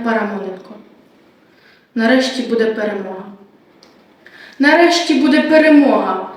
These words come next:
Вже відступають вороги. І почекати ще геть трохи. Прийдуть солдати із війни. Поштарка вже листи розносить. Хто ще живий, кого нема.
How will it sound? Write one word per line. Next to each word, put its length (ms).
Вже 160
відступають 840
вороги. 460
І 80
почекати 680
ще 300
геть 680
трохи. 600
Прийдуть 520
солдати 640
із 200
війни. 460
Поштарка 600
вже 240
листи 400
розносить. 680
Хто 280
ще 280
живий, 540
кого 300
нема. 640